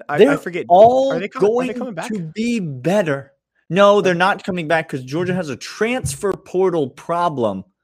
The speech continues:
Speaker 1: Oh, yes.
Speaker 2: They're
Speaker 1: I forgot.
Speaker 2: all transferring out to other schools, just like Amarius Mims. Hold on.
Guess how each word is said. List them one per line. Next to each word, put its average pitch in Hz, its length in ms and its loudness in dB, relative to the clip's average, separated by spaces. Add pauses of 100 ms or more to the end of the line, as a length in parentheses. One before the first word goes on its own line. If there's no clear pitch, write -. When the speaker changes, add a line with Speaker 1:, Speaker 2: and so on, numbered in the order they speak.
(140)
Speaker 1:
Oh, 113 60 -14
yes. 107 360 -12
Speaker 2:
They're 151 220 4
Speaker 1:
I - 40 -4
forgot. 156 100 0
Speaker 2:
all 202 360 4
transferring 202 960 -4
out 190 320 -4
to - 140 -6
other 170 260 0
schools, 175 460 -4
just 147 240 -2
like 233 160 0
Amarius 214 640 0
Mims. 202 580 -8 (1800)
Hold 185 220 2
on. 127 220 4